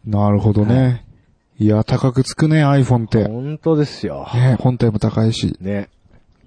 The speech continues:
Speaker 1: さらに、
Speaker 2: だって、この
Speaker 1: 一万上乗せ。
Speaker 2: MacBook Airより高いんだよ、このiPhone seven。
Speaker 1: ああ、そう。
Speaker 2: うん。これ十万しないもん、だって。
Speaker 1: <laughs> iPhone sevenはやっぱ十万超える。
Speaker 2: 十万ぐらいですね。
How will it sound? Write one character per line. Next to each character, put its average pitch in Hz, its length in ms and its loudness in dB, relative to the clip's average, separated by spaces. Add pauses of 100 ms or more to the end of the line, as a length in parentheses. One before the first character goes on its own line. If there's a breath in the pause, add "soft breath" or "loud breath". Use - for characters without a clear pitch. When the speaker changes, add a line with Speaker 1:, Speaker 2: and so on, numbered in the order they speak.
(500 loud breath)
Speaker 1:
さ - 80 -6
ら 151 180 6
に、 101 120 0
Speaker 2:
だ 123 100 4
っ - 20 0
て、 - 80 -12 (260)
こ - 140 2
の 156 40 4
Speaker 1:
一 226 120 8
万 113 180 0
上 - 100 -6
乗 139 160 2
せ。 - 80 -4
Speaker 2:
MacBook 262 280 2 (220)
Air 302 240 8
よ 117 100 2
り - 80 -8
高 120 220 -2
い 120 40 0
ん 87 60 -10
だ 76 60 -10
よ、 76 60 -10
こ 85 100 -10
の 78 60 -8
iPhone 80 280 -12
seven。 76 160 -14 (1600)
Speaker 1:
あ - 300 -16
あ、 - 40 -14
そ - 440 -4 (120)
う。 110 40 -10
Speaker 2:
う 107 40 -6
ん。 92 140 -10
こ - 120 0
れ 175 60 4
十 143 160 2
万 92 180 -2
し - 140 -10
な 117 100 -2
い 110 40 -4
も - 60 -14
ん、 - 20 -20 (100)
だ - 80 -20
っ - 40 -20
て。 - 140 -20 (2500 loud breath)
Speaker 1:
<laughs> - 0 -
iPhone 165 280 4
seven 160 220 2
は 135 140 4
や 117 40 2
っ 120 40 -2
ぱ 107 100 0
十 113 200 0
万 113 200 0
超 104 100 0
え 98 40 4
る。 120 60 4
Speaker 2:
十 233 120 4
万 226 240 0
ぐ 233 100 2
ら 202 100 4
い - 20 -12
で - 60 -16
す - 120 -20
ね。 71 300 -16